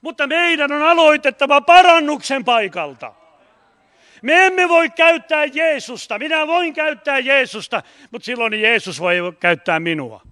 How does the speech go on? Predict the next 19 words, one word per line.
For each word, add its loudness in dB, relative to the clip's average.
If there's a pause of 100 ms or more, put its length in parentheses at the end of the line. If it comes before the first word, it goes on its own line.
(1300)
Emme 0
voi -2 (120)
käyttää -8
Pyhää -6
Henkeä, -6
pitää -6
sitä -6
juoksupoikana. -8 (840)
Meidän 2
on -6
antauduttava 0
hänen 0
alttarille -2
ja -2
parannuksen -2
kautta 0 (160)
syntyy, -4
arvoisa -6
kuulija, -12